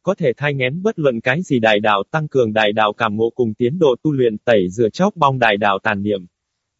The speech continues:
Khó trách Nông Tú Kỳ có thể ở trong khoảng thời gian ngắn phi thăng đến đạo giới, thực lực tiến bộ như thế nhanh chóng.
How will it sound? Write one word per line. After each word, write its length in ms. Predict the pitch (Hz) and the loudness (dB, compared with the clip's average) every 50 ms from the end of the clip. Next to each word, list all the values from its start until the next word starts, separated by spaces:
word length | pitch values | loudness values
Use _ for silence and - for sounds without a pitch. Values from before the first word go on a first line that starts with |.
| _ _ _ _ _ _ _ _ - - - | _ _ _ _ _ _ _ _ -20 -20 -4
Khó 200 | - 135 - 160 | 0 2 2 2
trách 220 | - - 233 226 | 2 0 0 0
Nông 220 | 185 160 156 143 131 | 0 0 0 0 0
Tú 240 | - 135 139 185 - | 0 0 0 0 0
Kỳ 160 | - 143 123 113 | 0 0 0 0
có 80 | - 208 | 0 0
thể 160 | - 160 127 107 107 | 2 4 4 4 4
ở 140 | 113 117 110 | 2 0 0
trong 220 | - - 147 147 135 | 2 0 0 0 0
khoảng 260 | - 139 120 101 95 | 2 2 2 2 2
thời 180 | - 120 113 | 0 -2 -2
gian 240 | 104 - 143 143 139 | 0 0 -2 -2 -2
ngắn 180 | 135 123 135 170 - | -2 -4 -6 -4 -2
phi 100 | 170 151 | -2 -2
thăng 220 | - 156 143 139 | -2 -2 -2 0
đến 200 | 127 123 127 156 | 0 0 0 2
đạo 180 | 170 156 127 110 | 2 2 2 0
giới, 260 | 101 - 117 117 160 - _ | 0 -2 -2 -2 -2 -4 _
thực 140 | - 139 - | -4 -4 -2
lực 160 | 120 120 - _ | -2 -2 -2 _
tiến 220 | - 123 120 156 185 | -2 -2 -2 0 2
bộ 220 | 165 147 123 110 113 | 2 4 4 2 2
như 140 | 127 151 151 | 0 -2 0
thế 180 | - 135 131 160 | 0 0 0 2
nhanh 240 | 175 170 160 139 127 | 2 2 0 0 0
chóng. 360 | - 120 107 107 135 180 | 0 -2 -2 -2 -4 -8